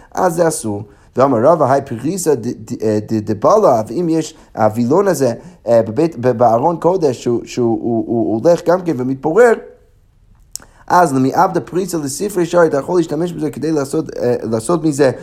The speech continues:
אה, בגדים, אה, ל-, לספר תורה, זה מותר, אבל לחומשין אסור, אבל לעשות מזה בגדים ל-, ל-, לחומשים, אז זה אסור. ואמר רבא,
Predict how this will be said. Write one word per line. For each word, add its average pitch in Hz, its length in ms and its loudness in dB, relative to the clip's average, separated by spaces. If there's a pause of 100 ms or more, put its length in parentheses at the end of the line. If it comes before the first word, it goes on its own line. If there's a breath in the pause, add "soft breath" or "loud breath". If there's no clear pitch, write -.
(220 loud breath)
אה, 131 60 4
בגדים, 127 680 2 (260 loud breath)
אה, 117 140 2
ל-, 113 360 -2
לספר 170 360 0
תורה, 202 420 4 (200 loud breath)
זה 170 160 0
מותר, 131 360 -4
אבל 135 240 -2
לחומשין 208 580 -2
אסור, 135 300 2
אבל 131 140 0
לעשות 139 320 -2
מזה 139 260 -2
בגדים 127 520 0
ל-, 131 260 0
ל-, 120 240 0
לחומשים, 160 600 0 (260 loud breath)
אז 143 240 2
זה 131 160 2
אסור. 104 340 -8 (420 soft breath)
ואמר 156 340 4
רבא, 107 300 0